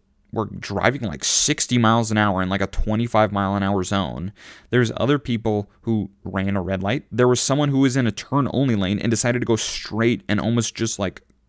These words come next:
clipped into me. I mean, eh, all of this in the span of, like, ten minutes. I'm like, "What is in the air right now? What are all of you doing? Did we all just collectively agree at ten thirty P M to drive like absolute lunatics in the city of Boston?"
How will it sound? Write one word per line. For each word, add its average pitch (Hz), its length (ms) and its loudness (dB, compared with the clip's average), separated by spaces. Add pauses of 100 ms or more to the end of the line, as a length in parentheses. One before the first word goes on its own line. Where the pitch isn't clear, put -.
(420)
clipped - 440 0
into 127 280 0
me. 73 300 -6 (380)
I 135 80 4
mean, 156 240 2 (480)
eh, 147 160 -2 (100)
all 170 180 6
of 196 100 0
this 196 140 2
in 196 60 2
the 180 60 2
span 185 240 0
of, 165 60 -2
like, 143 160 2
ten 190 220 2
minutes. 170 260 2
I'm 131 80 0
like, 151 260 -2 (180)
"What 143 380 4
is 311 160 8
in 175 160 4
the 131 220 4
air 220 100 2
right 101 240 2
now? - 320 -8 (180)
What 165 280 2
are 359 180 2
all 175 200 4
of 165 100 0
you 165 140 0
doing? 151 400 2 (440)
Did 131 140 4
we 156 120 8
all 160 100 8
just 175 180 2
collectively 143 640 2
agree 110 480 0 (320)
at 113 260 0
ten 123 240 2
thirty 135 320 6
P 107 220 2
M 123 160 2
to 120 120 2
drive 98 520 0
like 113 200 2
absolute 104 480 0
lunatics 101 800 0
in - 140 -2
the 113 80 2
city 123 300 2
of 101 100 2
Boston?" 127 500 -2